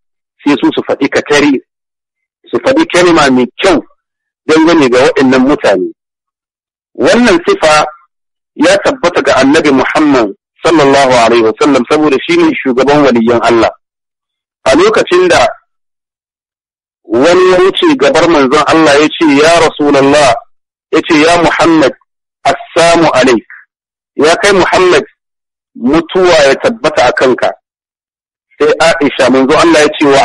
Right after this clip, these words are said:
alaik," kai kuma haka nan. Sai Aisha ta fusata, sai ta ce, "Wa alaika samu wal la'ana," kai kuma mutuwar da tsinuwa ya tabbata a gare ka.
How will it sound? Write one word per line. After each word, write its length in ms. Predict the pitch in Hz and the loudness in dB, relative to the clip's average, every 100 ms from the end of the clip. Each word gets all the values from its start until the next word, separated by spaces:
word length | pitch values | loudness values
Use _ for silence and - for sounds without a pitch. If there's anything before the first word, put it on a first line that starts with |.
| 127 | 2
alaik," 280 | 175 160 - - - _ _ _ _ _ _ - | 2 0 -4 -16 -18 _ _ _ _ _ _ -4
kai 140 | 170 | -2
kuma 440 | 175 190 175 175 - - | 0 0 0 -2 -4 -8
haka 240 | 196 139 | -4 -2
nan. 140 | 101 117 _ _ _ _ _ _ _ _ _ - | -4 -8 _ _ _ _ _ _ _ _ _ -4
Sai 140 | 165 - | -2 0
Aisha 420 | 175 185 - - 151 | 0 0 0 -2 -2
ta 140 | - | -2
fusata, 560 | - - 156 175 175 - - - _ _ _ _ _ _ _ | -2 -4 0 0 0 -2 -6 -16 _ _ _ _ _ _ _
sai 120 | - - | -10 -4
ta 100 | 156 | -4
ce, 180 | - 165 143 - | -2 0 0 -2
"Wa 320 | 117 117 131 131 120 | -2 0 2 0 0
alaika 480 | 127 147 165 165 147 - - | 0 2 0 -2 -4 -6 -10
samu 480 | - 147 160 160 160 | -2 0 2 2 2
wal 180 | 151 151 151 | 2 2 0
la'ana," 300 | 160 120 95 - _ _ _ _ _ _ _ - | 0 -2 -6 -12 _ _ _ _ _ _ _ -4
kai 160 | 165 170 | 0 0
kuma 420 | 170 175 170 165 - | 0 0 2 0 -2
mutuwar 800 | 139 151 175 - 202 185 151 131 | -2 0 -2 -2 0 0 0 -2
da 140 | 135 | -4
tsinuwa 600 | - 160 170 180 175 170 | -4 -2 0 2 2 2
ya 100 | 160 | 0
tabbata 440 | 131 - 127 - 120 | -4 -6 -6 -4 -2
a 60 | |
gare 280 | 107 107 117 | -2 0 0
ka. 140 | - | -2